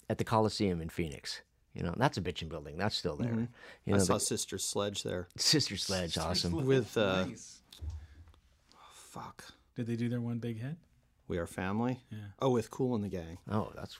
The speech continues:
Speaker 1: pretty good.
Speaker 2: Yeah, they, they, they did, uh, they did, well, they did We Are Family. They had one other one, too, didn't they?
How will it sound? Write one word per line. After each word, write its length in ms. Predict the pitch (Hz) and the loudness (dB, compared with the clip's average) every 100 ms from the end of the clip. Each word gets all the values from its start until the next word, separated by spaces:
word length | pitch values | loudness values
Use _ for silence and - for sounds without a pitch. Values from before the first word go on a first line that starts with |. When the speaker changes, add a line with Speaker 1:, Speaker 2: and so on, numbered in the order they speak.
| - | -14
Speaker 1:
pretty 160 | 120 | -8
good. 80 | - | 2
Speaker 2:
Yeah, 280 | 165 180 143 | 6 8 8
they, 140 | 131 | 8
they, 240 | 139 - 147 | 4 2 -2
they 240 | - 147 | 0 -4
did, 360 | 131 123 107 92 | 2 4 4 4
uh, 200 | 92 90 - _ - | 2 2 -4 _ -10
they 80 | - | -6
did, 220 | 98 95 - - _ - | -2 -4 -6 -20 _ -12
well, 220 | - 90 87 | -6 -6 -6
they 80 | - | -6
did 240 | 92 87 - - - | -4 -4 -8 -20 -10
We 140 | 101 | -4
Are 100 | 92 | -4
Family. 340 | 92 98 98 107 | -4 -4 -2 -2
They 60 | |
had 140 | 127 139 | -2 0
one 180 | 104 104 | 2 2
other 220 | 123 127 | 4 4
one, 200 | 92 90 | 2 -2
too, 200 | 90 127 87 | 0 0 0
didn't 200 | 95 113 | 0 0
they? 200 | 135 | 0